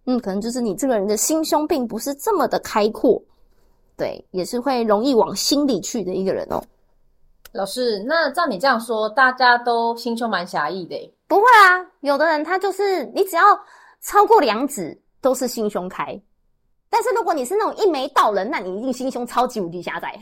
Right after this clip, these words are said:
Speaker 1: <laughs> 这建议你要去修一下眉毛，这样。
Speaker 2: 哦。
Speaker 1: 对，对，对，对，对。
Speaker 2: 原来如此。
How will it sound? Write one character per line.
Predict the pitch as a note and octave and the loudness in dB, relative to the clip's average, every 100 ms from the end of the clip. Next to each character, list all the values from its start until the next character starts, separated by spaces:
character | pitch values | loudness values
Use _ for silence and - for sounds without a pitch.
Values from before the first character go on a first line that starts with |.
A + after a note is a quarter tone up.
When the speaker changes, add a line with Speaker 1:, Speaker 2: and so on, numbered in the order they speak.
| - | -2
Speaker 1:
<laughs> | E4+ F4+ F#4 F#4+ G#4+ G4+ A#4+ F4+ G#4+ G4+ B4+ A#5+ D#5+ G4 | 0 2 4 4 2 2 2 2 4 2 2 -4 -4 -6
这 | - F4 C4+ | 0 2 2
建 | G3+ F4 D4 | -2 -2 0
议 | D4 | 0
你 | A#3 | -2
要 | G3+ | -2
去 | C#4+ - C#4+ B3+ A3 | -4 -4 -4 -2 -2
修 | A3 B3 | 2 2
一 | |
下 | F#3+ G3 | 2 -4
眉 | D#3+ | -8
毛， | F3 - | -12 -8
这 | F3+ | -8
样。 | - _ | -8 _
Speaker 2:
哦。 | G3 A#3+ - G3+ G3 - | -18 -16 -8 -8 -8 2
Speaker 1:
对， | F3+ | 4
对， | F3+ D#3+ | 4 2
对， | - | 0
对， | - - | -4 -4
对。 | - - - - - | -6 -8 -12 -20 -10
Speaker 2:
原 | E3 | -4
来 | F#3+ E3+ | 0 0
如 | E3 D#3 | -2 -6
此。 | D#3+ - - | -8 -10 -12